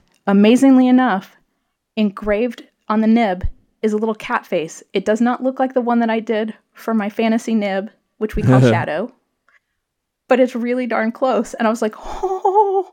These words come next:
Speaker 2: <laughs>
Speaker 1: money." So that just led me down this whole path. So again,
Speaker 2: That's
Speaker 1: being stuck at home, um, I found a cute cat U S B humidifier and diffuser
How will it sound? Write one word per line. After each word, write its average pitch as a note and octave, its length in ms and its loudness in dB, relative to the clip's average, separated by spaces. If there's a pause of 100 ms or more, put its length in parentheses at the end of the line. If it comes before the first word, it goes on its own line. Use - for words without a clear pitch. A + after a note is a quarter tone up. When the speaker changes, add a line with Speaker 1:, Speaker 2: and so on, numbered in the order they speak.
Speaker 2:
<laughs> - 80 -20
Speaker 1:
money." A4+ 1400 0 (680)
So G#3+ 160 0
that F#3+ 180 0
just F#3+ 200 -8
led E3 140 -4
me D#3+ 100 -4
down C3+ 160 -6
this B2+ 100 -12
whole - 140 -14
path. - 260 -12 (340)
So A#3 140 -4
again, A3 300 -4
Speaker 2:
That's - 200 -6 (340)
Speaker 1:
being G#3 180 -4
stuck G#3+ 260 -6
at G#3+ 60 -4
home, F#3 340 -6 (400)
um, E3+ 340 -6 (140)
I G3 120 -2
found G3+ 420 -4
a F3+ 180 -4
cute C#4 360 -8
cat B3+ 360 -4 (220)
U A3+ 200 0
S A#3 160 -4
B A3+ 340 -6
humidifier A#3+ 720 -2
and G#3 140 0
diffuser B3+ 640 -4